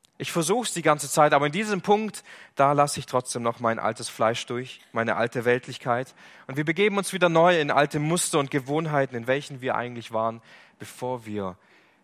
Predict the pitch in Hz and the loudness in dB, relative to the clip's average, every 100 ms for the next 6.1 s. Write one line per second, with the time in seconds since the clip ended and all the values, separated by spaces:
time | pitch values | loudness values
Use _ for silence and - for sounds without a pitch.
0 | _ _ _ _ _ _ _ _ 117 - | _ _ _ _ _ _ _ _ -16 -8
1 | 123 - 107 - - 101 98 95 131 - | -8 -6 -8 -10 -10 -10 -10 -14 -18 -20
2 | _ _ _ _ _ _ _ _ _ _ | _ _ _ _ _ _ _ _ _ _
3 | _ _ _ _ _ _ _ _ _ _ | _ _ _ _ _ _ _ _ _ _
4 | _ _ _ _ _ _ 175 - 175 135 | _ _ _ _ _ _ -14 -12 -12 -6
5 | 110 104 104 98 98 95 101 98 95 92 | -6 -4 -6 -6 -10 -10 -10 -14 -14 -16